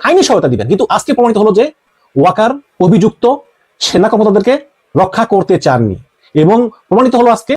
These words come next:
আইএসপিআর এর সংবাদ সম্মেলনের মাধ্যমে, যেখানে বলা হয়েছে যে পনেরো জন সেনা কর্মকর্তাকে already সেনাবাহিনী হেফাজতে নিয়েছে, এবং সেনাবাহিনীর ভিতরে যে পুলিশ আছে, মিলিটারি পুলিশ, তারা এই পনেরো জন সেনা অফিসারকে হেফাজতে নিয়েছে এবং একজন পালিয়ে গিয়েছে।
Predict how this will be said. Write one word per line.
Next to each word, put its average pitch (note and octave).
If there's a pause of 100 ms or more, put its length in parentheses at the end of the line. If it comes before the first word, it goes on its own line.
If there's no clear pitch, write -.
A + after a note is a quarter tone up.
(120)
আইএসপিআর G#3+
এর C4+ (100)
সংবাদ G3+
সম্মেলনের F3
মাধ্যমে, G#2 (420)
যেখানে D#3
বলা G#3
হয়েছে A3 (360)
যে D#3+
পনেরো C4
জন A#3+
সেনা G#3
কর্মকর্তাকে G#3+ (240)
already G#3+ (440)
সেনাবাহিনী G#3 (180)
হেফাজতে G3
নিয়েছে, G#3+ (280)
এবং F#3+
সেনাবাহিনীর G3
ভিতরে F#3+
যে F#3+
পুলিশ G3+
আছে, A#2+
মিলিটারি E3
পুলিশ, C3+ (100)
তারা E3
এই F3+
পনেরো A3+
জন A3+ (120)
সেনা E3+
অফিসারকে A3
হেফাজতে F3+
নিয়েছে G#3+
এবং A#3
একজন D3+
পালিয়ে C#3+
গিয়েছে। F#2+